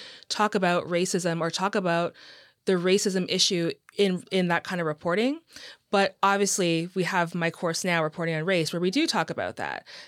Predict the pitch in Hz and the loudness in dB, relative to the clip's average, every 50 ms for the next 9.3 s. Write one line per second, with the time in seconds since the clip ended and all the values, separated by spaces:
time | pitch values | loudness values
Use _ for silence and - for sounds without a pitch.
0 | - - - 202 202 208 202 233 247 254 254 226 208 196 - 185 180 175 196 180 | -20 -6 0 2 2 4 4 4 4 4 4 4 4 2 0 0 -2 -2 2 2
1 | 175 170 160 - - - - _ _ _ - - 180 185 185 185 196 202 - - | 2 2 0 -2 -6 -8 -10 _ _ _ -2 0 2 4 6 4 4 4 2 0
2 | 185 180 - 180 175 165 175 160 - - 175 151 143 151 165 196 - - - 170 | -2 0 0 -2 -2 -2 -4 -4 -2 -2 -2 0 -2 -2 -2 -2 -2 -2 -2 0
3 | 165 151 135 - - - - 131 131 - 202 226 254 277 - - - - - - | 0 0 0 0 -2 -4 -4 -4 -4 -2 0 0 0 0 -2 -4 -8 -16 -20 -20
4 | - - _ _ - 190 190 185 - - 196 180 175 175 170 170 165 165 165 156 | -20 -20 _ _ -2 0 0 0 0 2 4 4 6 6 6 6 4 2 0 -2
5 | - - _ _ _ _ _ _ - 190 185 180 190 190 202 226 220 196 185 180 | -4 -10 _ _ _ _ _ _ 0 0 2 4 4 4 4 2 2 2 2 2
6 | 175 - 165 175 170 - - - 180 175 180 175 180 165 156 151 - - - 196 | 2 4 2 0 0 -2 -4 -4 -2 -2 -2 -4 -4 -4 -4 -6 -8 -6 -2 2
7 | 185 180 170 160 151 156 - - - - 170 180 190 190 185 180 - - - - | 2 4 4 2 2 0 -2 -4 -4 -4 0 2 2 4 2 2 -2 -6 -4 -2
8 | 180 175 - 190 175 165 - - 160 151 160 160 - - - 156 147 147 147 147 | -2 0 0 -2 -2 -2 0 0 0 0 0 -2 -2 -2 -2 0 0 0 -2 0
9 | 147 147 139 131 - - | 0 0 0 -2 -4 -6